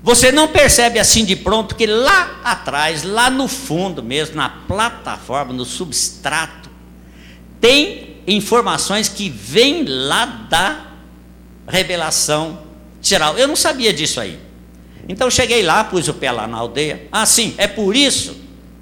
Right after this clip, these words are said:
que Carlos Teirena, Marcos Teirena,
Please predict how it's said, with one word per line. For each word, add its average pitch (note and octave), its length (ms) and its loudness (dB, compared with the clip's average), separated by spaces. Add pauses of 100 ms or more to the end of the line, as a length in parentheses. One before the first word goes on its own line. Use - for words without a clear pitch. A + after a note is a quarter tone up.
(120)
que G#3 460 0 (800)
Carlos E3 260 2
Teirena, D3+ 480 0 (720)
Marcos E3+ 360 0
Teirena, C#3 420 -2